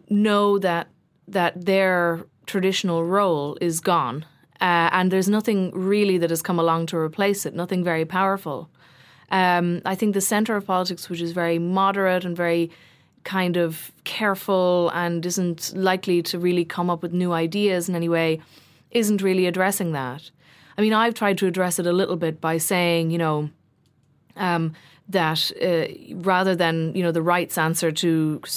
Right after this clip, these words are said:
you know, the, what they see as problems around gender right now, their answer is that women should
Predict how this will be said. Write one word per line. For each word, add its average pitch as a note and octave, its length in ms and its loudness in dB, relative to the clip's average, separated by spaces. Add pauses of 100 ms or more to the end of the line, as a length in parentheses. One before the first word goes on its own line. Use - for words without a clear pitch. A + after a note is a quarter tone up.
(160)
you F3+ 120 -2
know, D3+ 220 -4 (380)
the, E3+ 240 -4 (160)
what E3+ 160 -2
they F3 200 2
see F3 320 0
as D#3+ 120 0
problems E3+ 640 0
around D#3 260 -2
gender D#3+ 380 0
right D3 200 -4
now, C#3+ 340 -6 (320)
their F#3 260 2
answer E3 320 0
is D#3 160 -2
that F3 180 -4
women E3+ 360 0
should D#3+ 440 -2